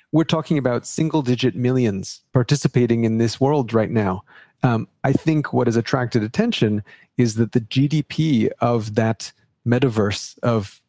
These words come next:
call it, sub ten million people is enormous.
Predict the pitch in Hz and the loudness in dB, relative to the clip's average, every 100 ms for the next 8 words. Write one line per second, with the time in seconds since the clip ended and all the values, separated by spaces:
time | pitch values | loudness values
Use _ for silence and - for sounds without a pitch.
0 | _ - 123 117 120 - - 127 117 - | _ 0 2 2 -2 -6 -2 -2 -2 -2
1 | 127 117 113 110 104 165 - 107 104 - | 0 0 0 0 0 0 0 0 -2 -6
2 | _ _ _ 147 135 135 131 123 120 107 | _ _ _ 2 2 2 2 2 0 -2
3 | 90 - | -4 -10